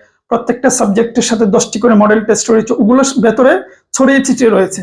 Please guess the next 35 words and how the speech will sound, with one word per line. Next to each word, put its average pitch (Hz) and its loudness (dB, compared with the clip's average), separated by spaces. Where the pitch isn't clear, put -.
কিন্তু 226 0
এইভাবে 233 4
পাট 240 -4
পাট 240 -2
প্যারা 214 2
প্যারা 208 -2
ভাবে 233 0
পাবেন 202 -4
না, 131 -12
এই 214 2
হলো 214 4
বিষয়। 202 -2
তাহলে 220 2
নিতে 240 4
পারেন, 247 0
সব - -4
সাবজেক্ট 240 -2
রয়েছে, 233 2
প্রত্যেকটা 247 -6
সাবজেক্টের 220 -4
সাথে 226 0
দশটি 214 -4
করে 233 2
মডেল 220 2
টেস্ট 233 0
রয়েছে। 233 0
তারপর 208 -2
র্যাপিড 233 0
ফায়ার 226 2
রয়েছে, 226 2
এক 220 -4
কথা 233 0
উত্তর, 226 -2
প্রশ্ন 214 -2
উত্তর, 202 -2